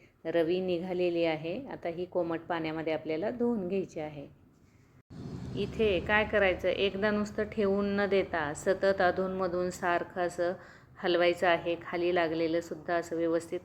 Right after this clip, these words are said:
काढायचं आहे, म्हणजे पातेलं अजिबात खराब होत नाही. इथे असा फेस आला की त्यामध्ये तीन ते चार पानं ही तुळशीचे घालायचे आहे आणि तीन ते चार चमचे पाणी घालायचं आहे, म्हणजे तूप हे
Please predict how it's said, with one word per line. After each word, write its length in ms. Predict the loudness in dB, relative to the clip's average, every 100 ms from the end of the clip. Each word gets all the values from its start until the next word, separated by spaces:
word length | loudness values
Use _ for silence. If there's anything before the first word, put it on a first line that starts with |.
| -4
काढायचं 500 | -2 0 -2 -2 -4
आहे, 260 | -4 -4
म्हणजे 380 | -4 -2 0 0 -2 -18 -20 -4
पातेलं 500 | 0 2 2 2 4
अजिबात 440 | 2 0 -2 0 -2 -2
खराब 300 | 0 0 0
होत 220 | -4 -4
नाही. 260 | -8 -8 -10 _ -20 -20 -12
इथे 300 | -6 -6 2
असा 420 | 4 4 2 2 0 -4 0
फेस 320 | 4 4 4
आला 300 | 4 4 2
की 160 | -2
त्यामध्ये 500 | 0 2 2 2 2
तीन 320 | 2 0 -2 0
ते 100 | -2
चार 260 | 0 0 0
पानं 500 | -2 -2 -2 -2 -4 -10 -20 -10
ही 80 | -8 0
तुळशीचे 480 | 0 0 -2 -4 -2
घालायचे 480 | 2 4 4 4 0
आहे 300 | 0 -2 0
आणि 180 | -2
तीन 280 | -2 -4 -4 -4
ते 100 | -4
चार 260 | 0 0
चमचे 420 | 0 -6 -6 -2 -2
पाणी 440 | 0 -2 -2 -4 -10 -20 -20 -20 -12 -4
घालायचं 440 | 2 4 4 2
आहे, 240 | 0 2
म्हणजे 340 | 2 2 4 2
तूप 280 | 2 -6 -6
हे 180 | 2 2